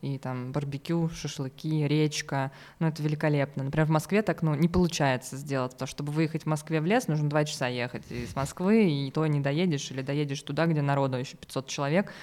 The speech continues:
и все эти шашлыки жарят. Вот, в Питере, ну, понятно, климат.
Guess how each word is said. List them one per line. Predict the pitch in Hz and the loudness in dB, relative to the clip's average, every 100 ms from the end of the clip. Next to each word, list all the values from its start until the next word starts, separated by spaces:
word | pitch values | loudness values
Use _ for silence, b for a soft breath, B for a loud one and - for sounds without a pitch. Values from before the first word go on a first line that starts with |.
| B B | B B
и | 139 | -6
все | - | -2
эти | 151 | -2
шашлыки | - - 151 147 131 | -4 -4 -2 -2 -4
жарят. | 131 127 - - B B B - | -4 -4 -6 -10 B B B -2
Вот, | 143 139 - | 0 0 0
в | |
Питере, | 202 208 208 165 | 0 4 4 4
ну, | 147 | 4
понятно, | 147 143 151 147 | 2 2 0 -2
климат. | - 131 127 | -4 -4 -4